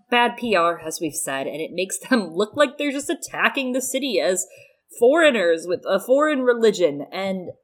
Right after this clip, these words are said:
not only that, but again, the language here is literally the foreshadowing for what's about to happen to them. The tiny black stag imprisoned in the flames.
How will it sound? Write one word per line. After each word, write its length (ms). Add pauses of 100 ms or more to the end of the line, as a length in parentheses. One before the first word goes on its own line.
(140)
not 240
only 300
that, 320
but 160
again, 340
the 100
language 440
here 160
is 220
literally 380
the 100
foreshadowing 840
for 160
what's 280
about 260
to 80
happen 340
to 60
them. 260 (220)
The 100
tiny 480
black 340
stag 520 (140)
imprisoned 640
in 220
the 100
flames. 680